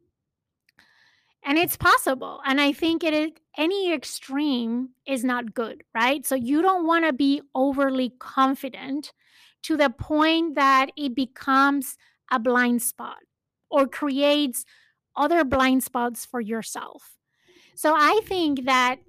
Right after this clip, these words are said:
the, the women that are most successful and most confident are those that have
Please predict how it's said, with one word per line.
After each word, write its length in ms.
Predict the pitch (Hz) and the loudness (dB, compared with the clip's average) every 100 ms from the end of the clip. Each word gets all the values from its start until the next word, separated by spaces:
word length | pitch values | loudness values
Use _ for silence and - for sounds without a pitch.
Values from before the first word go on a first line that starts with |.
| 320 247 | _ -6
the, 420 | 254 254 254 285 | -2 0 0 -4
the 180 | 220 247 | -4 -4
women 640 | 247 277 359 339 269 254 | -2 0 0 2 2 0
that 340 | 247 240 247 254 - | 0 2 0 -2 -2
are 260 | 247 247 247 | 2 2 2
most 640 | 247 262 302 359 - - | 0 2 4 2 0 -6
successful 880 | 320 - - 285 285 - 240 233 254 | -8 -8 -4 -4 -4 -8 -6 -6 -6
and 200 | 254 233 | -4 -2
most 400 | 247 277 294 - | 0 0 0 -4
confident 800 | - - 294 285 269 220 220 226 - 262 | -10 -2 -2 0 -6 -8 -8 -8 -6 -2
are 200 | 247 240 | -2 0
those 480 | 277 320 339 302 - | 0 2 2 -4 -2
that 340 | 262 247 247 254 _ _ _ _ _ - | 2 2 0 -6 _ _ _ _ _ -4
have 300 | 277 277 262 | 2 2 2